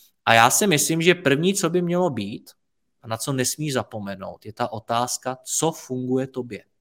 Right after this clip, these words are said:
Co ti zatím fungovalo nejlíp. A na tom já bych stavěl a učil bych se přemýšlet takhle kriticky nad tím,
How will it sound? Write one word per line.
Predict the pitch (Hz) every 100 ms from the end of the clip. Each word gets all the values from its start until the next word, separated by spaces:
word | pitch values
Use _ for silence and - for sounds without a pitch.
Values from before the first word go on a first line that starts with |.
| _ _ -
Co | - 160
ti | 185 170 135
zatím | 143 143 135
fungovalo | 135 131 127 131 127 127
nejlíp. | 117 113 98 - _ _ _ - - -
A | 113
na | 120 165
tom | 196 139 131
já | 127 127
bych | 127 -
stavěl | - 135 110 104 -
a | -
učil | 131 - 202
bych | 190 190
se | - 190
přemýšlet | - - 156 185 - 135 -
takhle | 165 - 208
kriticky | 202 175 175 175 202 - - 151
nad | 131 -
tím, | - 95 92